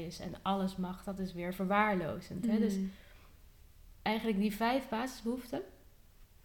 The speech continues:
Speaker 1: Je kunt problemen in het hier en nu bijna altijd terug herleiden naar, eh, het gebrek, hè,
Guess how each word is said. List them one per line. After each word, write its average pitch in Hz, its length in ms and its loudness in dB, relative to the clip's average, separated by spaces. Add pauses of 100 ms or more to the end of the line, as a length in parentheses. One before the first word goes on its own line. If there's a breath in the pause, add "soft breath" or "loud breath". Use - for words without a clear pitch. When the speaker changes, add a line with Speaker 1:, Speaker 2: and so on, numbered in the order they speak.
(680)
Speaker 1:
Je 190 160 2
kunt 208 200 0
problemen 202 400 0
in 220 40 4
het 202 100 2
hier 208 140 0
en 190 100 4
nu 220 140 4
bijna 190 380 0
altijd 208 380 -4
terug 208 480 -6
herleiden 190 680 0 (120)
naar, 180 420 -2 (460)
eh, 196 100 -6 (340)
het - 180 -8
gebrek, 180 640 -4 (100)
hè, 190 180 -4